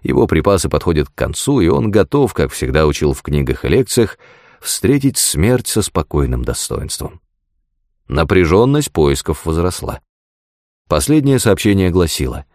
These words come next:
"Все запасы кончились, меня ждёт улыбающаяся смерть,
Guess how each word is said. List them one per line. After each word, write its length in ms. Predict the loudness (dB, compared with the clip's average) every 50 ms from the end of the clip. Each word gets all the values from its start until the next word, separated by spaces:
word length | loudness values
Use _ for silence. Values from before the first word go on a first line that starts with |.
| _ _ _ _
"Все 580 | _ -8 -6 -6 -2 2 4 4 4 4 4 2
запасы 680 | 0 0 0 0 2 2 2 2 2 2 2 0 0 -2
кончились, 760 | 0 2 2 4 4 2 0 -2 -6 -6 -6 -6 -8 -8 -6
меня 600 | -2 0 0 2 2 2 2 2 2 2 0 0 -2
ждёт 600 | -4 -4 -4 -4 0 2 4 4 2 2 -2 -14 -18 -10
улыбающаяся 1120 | _ -2 0 2 2 2 2 2 4 4 4 2 0 -2 -2 0 2 2 2 0 0 -2
смерть, 720 | -2 -2 -6 -6 -2 0 2 2 2 0 -2 -4 -8 -16 -16